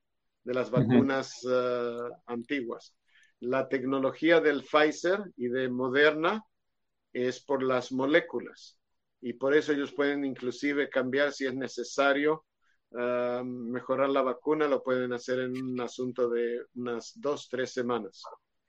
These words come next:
Speaker 1: y sacar una nueva vacuna. No,
Speaker 2: Es
Speaker 1: Israel
Speaker 2: decir,
Speaker 1: no
Speaker 2: si
Speaker 1: va a aceptar ni la rusa ni la china.
Speaker 2: si fuera necesario que te aplicaran a ti una tercera dosis para evitar la cepa de,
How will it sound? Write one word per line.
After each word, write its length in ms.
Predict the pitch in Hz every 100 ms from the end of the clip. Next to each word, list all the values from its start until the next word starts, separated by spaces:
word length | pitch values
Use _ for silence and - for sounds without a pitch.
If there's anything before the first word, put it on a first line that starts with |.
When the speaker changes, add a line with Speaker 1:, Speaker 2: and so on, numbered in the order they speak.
| _ _ -
Speaker 1:
y 80 | 113
sacar 360 | 127 123 127
una 200 | 127 120
nueva 280 | 120 123 120
vacuna. 420 | 117 - 107 92 - _ _ _ _ _ _ _ _ _ _ _ _ _ - _
No, 180 | 123 127
Speaker 2:
Es 180 | 123 120
Speaker 1:
Israel 60 | 135
Speaker 2:
decir, 180 | 151
Speaker 1:
no 60 | -
Speaker 2:
si 100 | 135
Speaker 1:
va 60 | -
a 40 |
aceptar 520 | - 120 - 135 127 127
ni 280 | 127 131
la 140 | 135 127
rusa 400 | 117 160 170 160
ni 120 | 143
la 160 | 131 120
china. 320 | 117 113 - _ _ _ - - -
Speaker 2:
si 240 | - 127
fuera 340 | 120 151 147
necesario 880 | 139 120 - - - 151 143 127 110 - - 117
que 80 | 113 -
te 80 |
aplicaran 520 | 113 - 123 143 143 120
a 100 | 117
ti 80 | 139
una 300 | 135 135 -
tercera 1300 | 110 110 - 135 131 123 117 107 104 104 117 107 104
dosis 440 | 127 135 131 135 123 110
para 180 | 107 101
evitar 500 | 107 101 104 101 123
la 160 | 131 113
cepa 540 | 113 - 127 - 123
de, 440 | 104 95 95 98